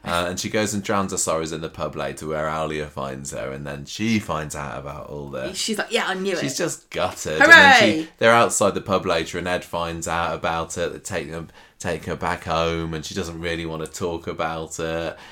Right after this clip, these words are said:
Speaker 1: Um, but
Speaker 2: Ali's like, "Guess what, Adam?"
Speaker 1: Great, great final scene for this story of the week, which is when Joel comes calling later and, um, just tries to, tries to s-,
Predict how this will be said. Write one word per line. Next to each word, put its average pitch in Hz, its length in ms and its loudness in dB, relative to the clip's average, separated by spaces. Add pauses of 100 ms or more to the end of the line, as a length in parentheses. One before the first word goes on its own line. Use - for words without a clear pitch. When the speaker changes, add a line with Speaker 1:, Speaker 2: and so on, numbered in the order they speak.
(240)
Speaker 1:
Um, 82 440 -2
but 85 300 0 (540)
Speaker 2:
Ali's 185 280 2
like, 156 100 -8
"Guess 175 180 -10
what, - 140 -8
Adam?" 135 320 -14 (260)
Speaker 1:
Great, 113 380 2
great 92 340 2
final 90 380 -2
scene 80 360 -4
for 80 120 -10
this 80 180 -6
story 76 400 -2
of 73 140 -8
the 78 100 -6
week, 73 340 -6
which 76 160 -8
is 82 120 -8
when 78 160 -4
Joel 82 240 0
comes 80 260 -8
calling 78 400 -4
later 65 560 -6 (320)
and, 80 300 -6
um, 73 400 -6
just - 200 -6
tries 87 420 2
to, 71 400 -6 (720)
tries 104 360 0
to - 80 -10
s-, - 180 -10